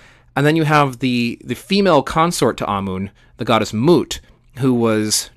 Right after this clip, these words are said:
to the south there and had a pretty sizable temple of her own. But as you can see, most of the activity going on was,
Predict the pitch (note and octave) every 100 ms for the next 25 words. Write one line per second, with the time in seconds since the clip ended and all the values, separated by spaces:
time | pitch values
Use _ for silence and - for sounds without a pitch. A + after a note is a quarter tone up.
0 | _ - G#2+ - B2 A2+ A#2 - A2+ G2
1 | F#2+ F#2+ B2 A2 - D4 A#3+ E3 C3+ B2
2 | A2+ - B2 A2 G2+ G#2+ G#2+ C#3 G2 A#2
3 | D3+ F3+ D#3 C3 F3 C3 C3 D#3 C#3+ B2+
4 | A2+ - B2+ G#2 G2+ F#2+ G2 F2+ F#2 F#2
5 | E2+ E2